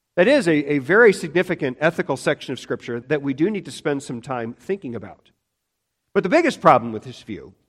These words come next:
is that just very simply, Jesus is doing a whole lot more here than teaching.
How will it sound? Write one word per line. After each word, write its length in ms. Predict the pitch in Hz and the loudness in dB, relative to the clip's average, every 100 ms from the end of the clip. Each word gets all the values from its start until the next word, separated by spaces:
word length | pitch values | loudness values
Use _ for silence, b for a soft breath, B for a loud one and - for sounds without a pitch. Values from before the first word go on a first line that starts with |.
| _ - | _ -2
is 220 | 190 185 | 0 2
that 100 | 208 | -2
just 260 | 208 269 185 | -2 -4 2
very 220 | 226 185 | 4 4
simply, 500 | - 190 123 113 135 _ _ _ _ _ | 2 -2 -2 -6 -8 _ _ _ _ _
Jesus 540 | - 220 254 202 170 - | -2 0 2 0 -2 -8
is 180 | 170 156 | -6 4
doing 220 | 190 160 | 4 4
a 60 | |
whole 240 | 131 - 233 | 0 2 6
lot 220 | 202 151 | 6 4
more 180 | 156 131 | 0 0
here 340 | 123 101 101 _ _ _ - | -4 -8 -12 _ _ _ 0
than 160 | 151 | 0
teaching. 560 | 139 196 190 160 143 | 0 -6 0 0 0